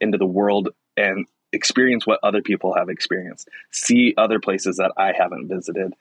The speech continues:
And so it's very important for our community to have those opportunities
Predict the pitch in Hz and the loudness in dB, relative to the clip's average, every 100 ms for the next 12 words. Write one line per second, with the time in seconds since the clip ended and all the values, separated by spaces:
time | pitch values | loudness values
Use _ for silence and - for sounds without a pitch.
0 | - - - _ _ 95 98 98 - 101 | -18 -18 -20 _ _ -2 -2 -4 0 0
1 | 95 - - - _ 101 - 107 120 123 | 0 -4 -18 -20 _ -4 0 0 2 2
2 | 98 104 - 107 87 - _ _ _ _ | 0 0 2 0 -2 -8 _ _ _ _
3 | - 98 98 95 98 - - _ 95 98 | 0 2 2 0 -4 -8 -20 _ -2 -2
4 | - 107 117 92 95 92 - 113 107 95 | 0 2 4 2 0 0 2 2 2 0
5 | 98 107 98 - 101 95 101 98 | 0 0 -2 -2 -2 0 -2 -4